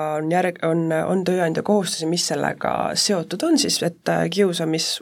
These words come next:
võib-olla olukordade tekkimist vältida või siis mini-, minimaalseks teha. Äh, üldiselt on töö-, tööandjal kohustus, äh, tagada kaitse diskrimineerimise eest, äh, nii soolise diskrimineerimise eest kui ka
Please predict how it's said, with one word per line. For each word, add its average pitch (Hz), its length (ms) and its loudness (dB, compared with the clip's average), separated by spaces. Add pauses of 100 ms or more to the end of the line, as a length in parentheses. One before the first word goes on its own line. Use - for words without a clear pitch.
(460)
võib-olla 160 360 2
olukordade 165 640 2
tekkimist 175 480 -2
vältida 165 420 -2
või 160 160 -2
siis 156 160 -8
mini-, 160 540 -4 (100)
minimaalseks 165 560 -2
teha. 151 220 0 (1400)
Äh, 180 160 4
üldiselt 185 560 -2
on 175 80 0
töö-, 175 460 0 (100)
tööandjal 175 400 0
kohustus, 180 560 -2
äh, 165 160 2
tagada 165 400 2
kaitse 170 400 0
diskrimineerimise 190 960 2
eest, - 320 -2 (880)
äh, 170 640 2
nii 175 140 2
soolise 180 340 2
diskrimineerimise 170 800 2
eest 165 160 -4
kui - 180 0
ka 85 220 2